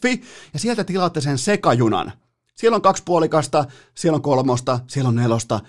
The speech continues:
siellä on vitosta, joten kaksi puolikasta vaikka tällaiseen kauniiseen syksyiseen N H L-aamuun, saat tulospiilossa, siihen vaan kahvit kylkee, tai sitten koikun kihlajaiset sinne vitosta, vähän sitä, kuulkaa, tukevampaa,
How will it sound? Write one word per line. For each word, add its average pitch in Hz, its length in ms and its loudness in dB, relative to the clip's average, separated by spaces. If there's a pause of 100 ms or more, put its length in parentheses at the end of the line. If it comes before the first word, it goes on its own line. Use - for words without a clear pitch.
(100)
siellä 139 200 2
on 104 100 0
vitosta, 123 440 0 (240)
joten 117 240 -2
kaksi 190 300 -2
puolikasta 151 520 2
vaikka 120 260 -2
tällaiseen 117 500 -4
kauniiseen 156 880 2
syksyiseen 127 800 -2 (140)
N 185 80 2
H 170 40 2
L-aamuun, 160 760 2 (220)
saat 107 260 -2
tulospiilossa, 143 760 0 (220)
siihen 123 420 0
vaan 127 220 2
kahvit 127 460 0
kylkee, 113 560 2 (220)
tai 277 220 2
sitten 220 300 -2
koikun 180 500 4
kihlajaiset 131 800 4 (100)
sinne 139 400 4
vitosta, 113 480 0 (120)
vähän 127 300 -2
sitä, 110 240 -4
kuulkaa, 110 480 -4
tukevampaa, 110 840 -2